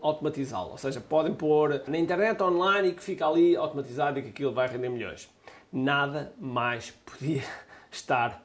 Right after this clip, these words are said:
longe da verdade. Quando nós fazemos um webinar, e se esse webinar tem um destino de venda, nós devemos fazê-lo consecutivamente,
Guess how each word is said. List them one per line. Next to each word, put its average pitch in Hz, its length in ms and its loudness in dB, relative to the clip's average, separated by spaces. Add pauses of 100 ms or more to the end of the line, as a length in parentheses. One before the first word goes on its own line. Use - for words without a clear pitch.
longe 151 800 2 (120)
da 135 180 -4
verdade. 120 380 -4 (260)
Quando 339 160 4
nós 330 120 2
fazemos 196 280 2
um 165 40 4
webinar, 123 380 -2
e 131 80 -4
se - 180 -4
esse 285 160 -2
webinar 170 360 2
tem 156 100 -4
um 170 80 0
destino 165 320 -2
de 180 100 4
venda, 160 540 4
nós 190 300 2
devemos 180 220 6
fazê-lo 143 500 -4 (420)
consecutivamente, 240 920 4